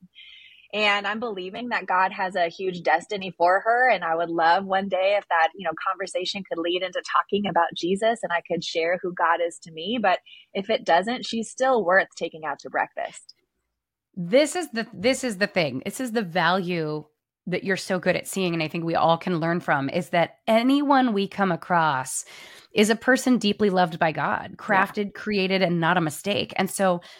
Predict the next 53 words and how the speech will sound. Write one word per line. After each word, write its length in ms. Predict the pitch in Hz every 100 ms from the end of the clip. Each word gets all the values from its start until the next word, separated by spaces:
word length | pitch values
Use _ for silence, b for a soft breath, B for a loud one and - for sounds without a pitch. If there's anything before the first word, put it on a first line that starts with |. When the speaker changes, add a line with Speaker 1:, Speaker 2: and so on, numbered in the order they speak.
| B
Speaker 2:
to 120 | - 220
stop 600 | - - - 202 247 -
for 140 | 254
the 120 | 247
one 200 | 208 202
and 220 | 196 196
just 300 | - 233 233 -
ask 260 | 180 220 -
the 80 | 226
question, 480 | - 208 - 160
"How 240 | 151 240 277
are 140 | 294
you? 380 | 320 - 95 - - _
Speaker 1:
Yep. 220 | 190 190 -
Speaker 2:
Who 220 | 311 370
are 140 | 240
you? 240 | 160 151 139
Where 220 | 185 277
do 80 | 254
you 60 |
Speaker 1:
Yep. 100 | 196
Speaker 2:
come 240 | - 247 262
from?" 320 | 190 170 160 b b b _ -
And 220 | 240 247
not, 280 | 247 330 311 - _
"Why 500 | 180 165 196 220 262
did 160 | 262 190
you 120 | 202
wi-, 320 | 180 170 160 -
wind 280 | 170 160
up 180 | 156 -
here?" 480 | 147 143 123 196 269 _ _ _ _
But 220 | 254 240 - -
Speaker 1:
No. 100 | 285
Speaker 2:
tell 120 | 285
me 160 | 339 339
about 280 | 247 226
your 140 | 202 180
life 380 | 175 240 220 -
and 200 | 202 190
your 140 | 190 185
heart. 500 | - - 370 349 - B B
Like 140 | 247 233
you 80 | 240
were 60 |
saying, 380 | 233 330 339 240
she 500 | - - 269 277 269
was 180 | - 220
a 60 |
deep 220 | 190 202 -
thinker, 500 | 339 403 254 190 -
and 160 | 190 196
she, 360 | - 240 240